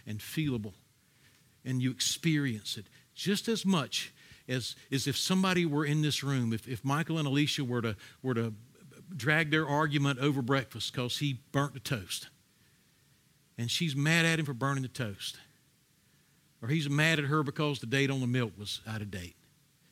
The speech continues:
and they drag that in here, and they walk in here, and they're mad at each other, you're gonna feel it. You're gonna feel it. And what, what would you think if they just erupted in an argument over here? And I'm up here trying to preach, and you're out here trying to sing, and they just erupted in, or you'd say, "That's,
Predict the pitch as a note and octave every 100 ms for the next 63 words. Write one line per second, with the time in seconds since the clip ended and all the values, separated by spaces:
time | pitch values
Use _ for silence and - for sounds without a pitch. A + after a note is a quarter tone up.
0 | _ _ - A2 D3+ C#3+ F3 F#3+ G3 G3
1 | G3 G3+ F#3+ G#3 G#3 F#3+ C#3 A#2+ D3 E3
2 | F3 E3 F3 F3 E3 E3 E3 E3 E3 D#3+
3 | - D#3+ B2+ C#3+ C3+ A2+ - G#2 F#2+ -
4 | _ _ _ _ _ _ _ _ _ -
5 | F#3 F#3 F#3 A#2+ A2 - _ - - G#3
6 | E3 C4 C#4 G#3 A#3+ A3+ F#3+ E3+ D3+ E3+
7 | D3+ - C#3 C#3+ F#3+ F3+ D#3+ C#3 C3+ D#3
8 | C#3+ A#2+ A2+ G2+ G2+ A2 - _ _ _
9 | _ _ _ _ _ _ - D3+ G#3 F#3+
10 | G3+ - F#3+ D#3 - G3+ G3+ - C3+ D3
11 | F3+ F3 F#3+ G3 F3+ D#3 B2+ G3 G3 G3
12 | F#3 - _ _ _ _ - D3+ E3+ D#3
13 | - B2+ C#3 - C#3 C#3 D3+ F3+ - D#3
14 | C3 F3+ - -